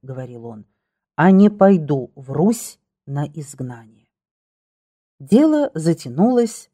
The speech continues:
на два года. Глеб, между тем, умер, а сын его Роман был отпущен в Рязань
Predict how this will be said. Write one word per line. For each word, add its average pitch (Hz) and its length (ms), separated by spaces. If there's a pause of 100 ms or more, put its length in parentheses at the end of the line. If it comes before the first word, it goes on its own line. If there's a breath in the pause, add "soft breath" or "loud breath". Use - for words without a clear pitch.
(100)
на 135 180
два 127 240
года. 120 380 (1160)
Глеб, 277 340
между 143 320
тем, 294 340
умер, 175 540 (340)
а 147 100
сын 147 300
его 123 240
Роман 277 400
был 320 160
отпущен 269 580
в 233 40
Рязань 175 580